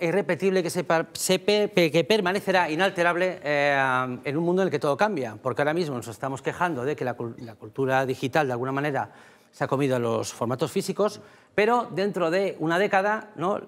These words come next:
Eh, com-, en un futuro en el que se, la cultura se esnifará, la gente echará de menos aquella época en la que nos descargábamos las cosas en Internet. Bueno, eh, en este mare magnum de cosas que no cambian, de cosas que cambian, eh, tenemos aquí a alguien que es inalterable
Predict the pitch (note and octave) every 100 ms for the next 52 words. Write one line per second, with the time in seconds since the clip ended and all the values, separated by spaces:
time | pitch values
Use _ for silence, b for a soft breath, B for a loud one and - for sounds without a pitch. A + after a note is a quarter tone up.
0 | - C3 B2+ B2+ A#2+ A#2 G#2+ C3 D3+ E3
1 | F3+ C3 C3+ A#2+ - C3 C3 C#3+ B2+ D#3+
2 | D3 C3+ C3+ D3 D3 D#3+ E3+ - C3+ D3+
3 | D3+ D3+ D3+ D#3 E3 F3 - B B -
4 | B2 C#3+ C3+ D3+ D#3 C3+ C3 B2 - A2+
5 | C#3 C#3+ C3+ C3+ C3+ C#3+ B2 A2+ A2+ A#2
6 | - B B E3+ D#3 - B B - D#3+
7 | D#3+ D#3+ D3+ F3 - G#3+ G3 F#3 F3+ F3+
8 | F#3 F3+ E3 E3+ F3 - E3+ G#3 A3+ B3
9 | B3 B3 B3 - - C3+ C#3 D3 E3 G#3+
10 | G#3+ G#3+ G#3 G#3 - D3+ D3+ D3 C#3+ C3
11 | - C3+ C#3+ C3 - C3 C3 D#3 D3 B
12 | B _ - F3 B2+ - - _ _ _
13 | _ - C3 C#3+ B2+ C#3 D3 D3+